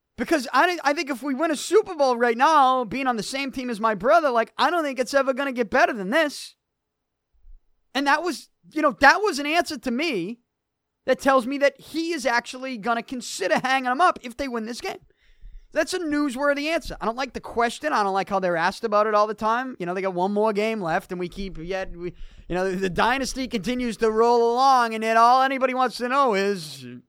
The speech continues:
"Are you gonna retire?" Like, enough. But I guess if they keep leaving the door open, if they keep answering the question with a good answer, I guess they're gonna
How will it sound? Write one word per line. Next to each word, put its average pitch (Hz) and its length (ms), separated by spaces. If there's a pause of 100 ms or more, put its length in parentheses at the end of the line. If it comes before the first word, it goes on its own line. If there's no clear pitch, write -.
(140)
"Are 131 120
you 180 240
gonna 214 220
retire?" 220 520
Like, 131 300
enough. 185 440 (760)
But 143 120
I 175 60
guess 202 260
if 214 80
they - 120
keep 226 220
leaving 226 240
the 220 60
door 233 300
open, 202 240
if 202 80
they 220 120
keep 220 220
answering 226 320
the 208 80
question 208 600
with 190 100
a - 20
good 214 140
answer, 214 500
I 208 100
guess 208 180
they're 214 100
gonna 208 220